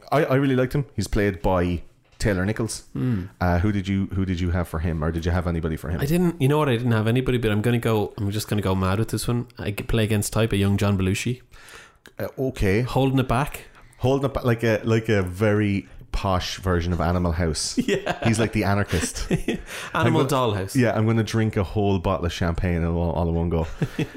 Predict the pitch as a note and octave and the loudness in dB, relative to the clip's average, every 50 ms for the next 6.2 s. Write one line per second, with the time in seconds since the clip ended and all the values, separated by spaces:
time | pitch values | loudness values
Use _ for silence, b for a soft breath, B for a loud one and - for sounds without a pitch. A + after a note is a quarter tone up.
0 | - - - - F#2 F2+ F2+ F2 - - A#2 A#2+ B2 A#2+ B2 A#2 A2 G#2+ G2 - | -20 -10 -4 0 2 2 2 2 2 0 0 2 2 2 2 2 2 0 0 -2
1 | - - A2+ G#2+ G2+ G2 F#2+ G2 - - - F#2 F2 F2 F2+ F#2 F#2+ F2+ - - | -2 0 0 0 0 0 0 -2 -4 -4 -4 -2 0 0 2 2 0 0 -4 -10
2 | - - - - _ _ - F#2+ F#2 D2+ E2+ F#2 F#2 F#2 F#2+ - - F#2 - - | -16 -16 -16 -18 _ _ -2 -2 0 0 0 0 0 0 0 -2 -2 -6 -6 -4
3 | G2 F#2+ G2 - - - G#2+ A#2 B2 C3 D3 - - - - _ _ _ _ _ | -4 -4 -4 -4 -4 -4 -2 -2 -2 -4 -4 -6 -8 -16 -20 _ _ _ _ _
4 | - - - - D#3+ C#3+ G#2 F2+ - - _ _ _ _ - G2+ - - - - | -20 -12 -4 -2 -2 0 -2 -4 -6 -14 _ _ _ _ -6 -6 -4 -4 -6 -4
5 | - G#2 G2+ F2+ - F2+ F2+ F2+ F2+ F2+ F2 F2 F#2+ E2+ E2+ F2+ - F2+ F2 E2+ | 0 0 0 2 0 0 0 2 2 0 0 0 0 -2 0 0 0 -2 0 -2
6 | E2 - G2+ F#2 | -2 -2 -2 -6